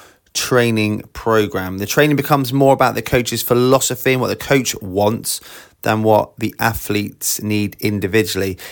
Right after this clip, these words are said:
If you walk into a training environment, a training ground, into a club, a gym, and every single athlete, every single player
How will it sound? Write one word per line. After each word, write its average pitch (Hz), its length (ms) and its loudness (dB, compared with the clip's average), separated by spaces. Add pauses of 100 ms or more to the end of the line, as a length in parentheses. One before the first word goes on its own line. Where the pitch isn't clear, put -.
(100)
If - 180 -6
you 147 160 4
walk 147 300 4
into 120 1300 2
a 107 460 2
training 110 340 0
environment, 131 560 2
a - 20 -6
training 101 380 0
ground, 127 560 0
into 104 540 -4
a 98 540 0
club, 127 440 0
a 101 160 -2
gym, 113 440 0 (280)
and 107 220 0
every 135 480 2
single 123 560 0
athlete, 104 480 -4
every 127 260 0
single 123 320 -4
player 117 800 0